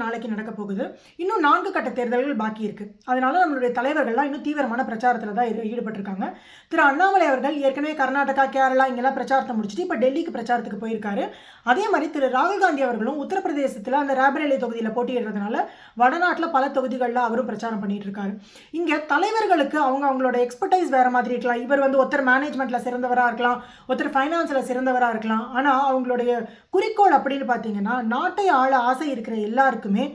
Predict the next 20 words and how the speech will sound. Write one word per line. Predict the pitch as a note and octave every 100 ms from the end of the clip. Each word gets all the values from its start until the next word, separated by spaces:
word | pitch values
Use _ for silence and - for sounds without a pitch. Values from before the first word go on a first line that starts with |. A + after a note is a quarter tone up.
| - - - A3
நாட்டினுடைய | B3 F#4 A4 F#4 D4 -
பாதுகாப்பு, | B3 C#4 C#4 A#3+ E4+ D#4
முன்னேற்றம், | B3 B3+ C4+ A3 C#4+ C#4
வளர்ச்சி | A3+ B3+ C4+ C#4 F4 - - -
இது | B3+ C#4
மட்டுமே | C4 D4 C4+ B3
தான் | C#4+
குறிக்கோளா | B3+ - A#3 A3
இருக்கணும். | G3 G3 G3 - - - G3+
டெல்லியில | F4+ G#4+ G#4+ B3+ A#3 - - - C#4
ஒரு | C#4+ C4+
ஆயிரம் | F4 F#4 E4
பேர் | E4 E4 E4
சோஷியல் | F4+ F#4+ E4
மீடியா | C#4+ B3 B3
இன்ஃப்ளூயன்சர்ஸ் | C4+ C4+ A#3 A3 A#3+
இருக்கிற | - C#4 A3+
ஒரு | G#3+
கூட்டத்துல | C#4+ A#3 G3+ A3 C#4 C#4+
திரு | C#4+